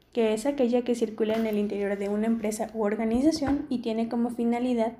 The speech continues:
poder llevar un mensaje, que permite la coordinación entre los diferentes departamentos.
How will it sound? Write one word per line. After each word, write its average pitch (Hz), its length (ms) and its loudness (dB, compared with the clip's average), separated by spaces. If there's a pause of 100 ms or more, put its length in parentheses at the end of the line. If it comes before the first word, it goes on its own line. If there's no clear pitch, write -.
(100)
poder 220 220 2
llevar 226 340 4
un 196 140 -2
mensaje, 208 480 -4 (640)
que 240 100 0
permite 233 420 2
la 262 140 -2
coordinación 254 720 -2
entre 233 260 0
los 214 160 0
diferentes 208 500 0
departamentos. 196 880 -6